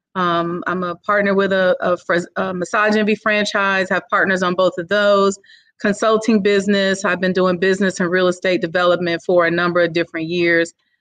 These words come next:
Um, and so right now, one of my new projects is the renovation and restoration of the home of the Most Honorable Elijah Muhammad in Chicago at forty-eight forty-seven South Woodlawn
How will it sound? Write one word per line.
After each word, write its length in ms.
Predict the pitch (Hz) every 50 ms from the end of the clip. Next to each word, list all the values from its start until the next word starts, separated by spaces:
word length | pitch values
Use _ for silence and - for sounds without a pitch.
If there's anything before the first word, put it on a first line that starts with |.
| _ _ _ _
Um, 480 | - 170 170 170 165 165 165 156 160 170 _ _ _ _ _ _ - _
and 340 | 208 208 208 208 202 202 202
so 240 | - 233 214 208 202
right 200 | 202 202 214 226
now, 380 | 262 302 311 269 262 254 254
one 160 | 254 240 226 220
of 60 | 214
my 260 | 214 196 190 185 180
new 260 | 180 190 202 240 285
projects 680 | 277 - - 226 208 190 190 185 185 175 214 226 - - -
is 340 | 202 196 196 190 185 180 180
the 100 | 190 180
renovation 720 | 180 196 214 226 214 196 202 196 196 208 - 233 220 226
and 140 | 220 196 180
restoration 720 | 175 185 185 185 - - 175 180 175 175 175 - - 208 190
of 140 | 175 170 170
the 80 | 175
home 460 | 170 170 185 180 185 190 202 220 226
of 440 | - - 175 170 165 170 165 160 160 160 _ _ _ _ _ _ _
the 80 | 185
Most 240 | 185 185 185 180 -
Honorable 340 | 185 175 185 180 170 180 175
Elijah 380 | 175 170 170 165 165 165 - 170
Muhammad 460 | 160 160 170 185 190 220 277 - - - _ _ _ _ _ _ _ - _ _ _ _ _
in 180 | 214 196 190
Chicago 600 | 190 - 202 185 - 214 196 202 214 226 269 311
at 160 | 233 185 - -
forty-eight 480 | 226 214 208 214 202 190 190 185 190
forty-seven 720 | - 208 190 185 190 190 - - 208 196 202 208 220 226 226
South 400 | - - 190 185 180 175 175 180
Woodlawn 500 | 180 208 208 196 202 190 185 180 180